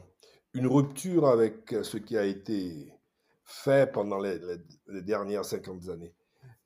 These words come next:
Mais ils n'ont pas la, la puissance, la puissance afin d'imposer ce projet. Il y a ce qu'on appelle le groupe de Montana. Ce sont des, enfin des,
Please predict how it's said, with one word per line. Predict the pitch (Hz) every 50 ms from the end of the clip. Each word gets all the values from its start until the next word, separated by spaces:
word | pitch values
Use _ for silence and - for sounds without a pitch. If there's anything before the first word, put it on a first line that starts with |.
| - - -
Mais | 139 135 139 143 - - - _ _ _ _ _ -
ils | - 143
n'ont | 143 143 135
pas | 135 - 196 214 214
la, | 190 151 120 110 95 95 95 92 92 95 92 - - - _ - - - - - - - - _ _ _ _ _ _ _ _ _ _ _ _
la | - 110 - - 120 110
puissance, | - - - 123 120 117 - - - 165 180 190 208 170 - - - - _ -
la | 117
puissance | 117 - - 131 135 - 180 185 196 170 -
afin | 139 120 - - - 143 139 131
d'imposer | 110 101 101 110 165 170 156 151 143 127 120 117 131 139
ce | 135 - 117
projet. | 101 - - 107 98 98 95 87 82 - _ _ _ _ _ -
Il | 127
y |
a | 123
ce | - -
qu'on | 143 151 143
appelle | 143 131 131 - 156 143 135
le | 123 117 110 104 101
groupe | 98 101 131 139 117 107
de | 110 101
Montana. | 98 104 101 98 92 92 120 110 117 131 151 185 185 - _ _ _ _ _ _ _ _ _ -
Ce | 113 107
sont | 104 - - 131 117
des, | 113 113 110 107 101 92 87 87 85 82 80 - - _ _ _ _ _ _ -
enfin | - - - - 110
des, | 98 90 90 82